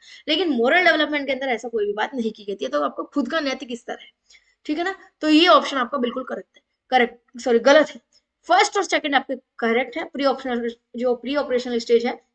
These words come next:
वो centration से जुड़ा हुआ है। conventional level में बच्चे की morality पे बाहरी रूप से control होता है कि बच्चे को सिर्फ डर होता है, obey होता है कि भाई हाँ, कि बच्चे, बड़ों की बात को फॉलो करना है, या अगर ये काम करा तो ब-, punishment मिलेगी, ये काम करा तो हमें punishment नहीं मिलेगी,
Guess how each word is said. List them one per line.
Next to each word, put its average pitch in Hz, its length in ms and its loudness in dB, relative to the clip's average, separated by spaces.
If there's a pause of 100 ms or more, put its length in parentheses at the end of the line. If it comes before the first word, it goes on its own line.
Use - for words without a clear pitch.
वो 233 100 4
centration 233 520 -4
से 262 120 -8
जुड़ा 240 200 0
हुआ 247 200 -2
है। 285 100 -6 (240)
conventional 269 460 0
level 254 240 -2
में 277 200 -8 (260)
बच्चे 240 260 -2
की 254 100 -4
morality 240 420 -4
पे 254 100 -6
बाहरी 233 460 -4
रूप 240 180 -6
से 240 140 -8
control 226 320 -4
होता 196 180 -10
है 185 80 -18 (280)
कि 240 80 -6
बच्चे 247 280 0
को 262 120 -2
सिर्फ 262 240 -4
डर 240 160 2
होता 220 240 -2
है, 185 140 -8
obey 254 160 2
होता 233 260 0
है 226 60 -18 (300)
कि 254 60 -8
भाई 262 100 4
हाँ, 262 100 0
कि 254 200 -6
बच्चे, 247 400 -4
बड़ों 247 280 2
की 254 140 -8
बात 226 220 -4
को 277 100 -10
फॉलो 247 280 2
करना 208 280 -8
है, 196 140 -14 (280)
या 269 180 6
अगर 262 200 4
ये 269 120 0
काम 247 260 -2
करा 247 200 4
तो 254 120 -4
ब-, 247 280 -2
punishment 254 460 -2
मिलेगी, 214 460 -4
ये 269 80 2
काम 262 260 -4
करा 247 220 2
तो 254 100 -4
हमें 240 140 -2
punishment 233 460 -4
नहीं 226 120 -2
मिलेगी, 202 300 -8